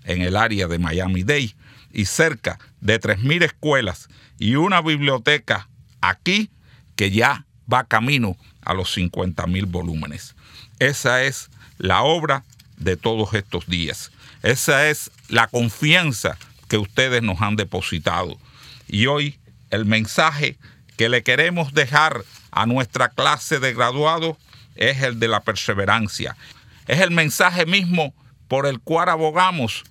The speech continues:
en los comentarios radiales de Radio Mambí y es el mensaje que la vida nos enseña, que hoy el peor error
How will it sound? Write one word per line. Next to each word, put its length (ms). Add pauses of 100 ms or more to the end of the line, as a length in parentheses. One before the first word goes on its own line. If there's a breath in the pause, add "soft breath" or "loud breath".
(140)
en 160
los 120
comentarios 720
radiales 800 (200)
de 180
Radio 400
Mambí 480 (380 loud breath)
y 160
es 120
el 140
mensaje 640 (340 loud breath)
que 120
la 160
vida 340 (320)
nos 220
enseña, 680 (360 loud breath)
que 160
hoy 340 (400)
el 140
peor 380
error 500